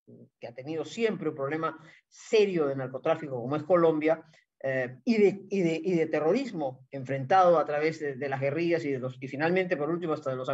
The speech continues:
del acuerdo de paz, eh, eso tendría unas consecuencias nefastas. Finalmente, eh, se cierne sobre América Latina un, en un caso más, ah,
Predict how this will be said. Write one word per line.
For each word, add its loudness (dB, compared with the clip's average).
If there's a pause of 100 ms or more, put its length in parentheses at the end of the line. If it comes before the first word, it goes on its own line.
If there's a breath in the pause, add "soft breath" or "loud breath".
del -4
acuerdo 0
de 4
paz, 2 (400 soft breath)
eh, -4
eso -2
tendría 2
unas -2
consecuencias -4
nefastas. -10 (720)
Finalmente, 2 (600)
eh, -4 (260)
se -6
cierne 2
sobre 2
América 0
Latina -2 (440)
un, -4
en 2
un 0
caso 0
más, -2 (600)
ah, 2